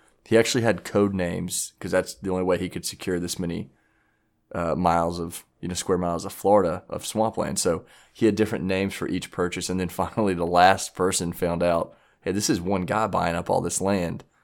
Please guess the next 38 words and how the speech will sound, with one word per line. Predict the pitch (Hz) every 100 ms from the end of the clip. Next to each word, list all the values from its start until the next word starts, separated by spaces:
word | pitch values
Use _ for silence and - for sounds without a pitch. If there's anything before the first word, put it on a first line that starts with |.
| _ _ _
and | 92 90 87
really | 98 95 87
jacked | - 95 98
the | 92
price | - 92 95
up | 87 -
on | 85 76
him, | 135 - _ _ _ _
uh, | 113
for | 110 90
the | 87
last | 90 90 90 90
bit | 90
of | 87
land | 90 90 90
he | 90
bought. | - 87 - _ _ - _ _ -
Uh, | 87
so | - 87
he | 90
bought | 87 104
it | 120
for | 127
five | 107 107 98
million. | 95 101 117 120 _ _ - - - _ _ _ -
The, | 104
the | 101 104
numbers | 123 160 127
I | 92 104
found | - 110 113 110 - -
were | 98
a | 90
little | 95 104
bit | 110 95
all | 98
over | 98 98
the |
board. | 87 90 98 101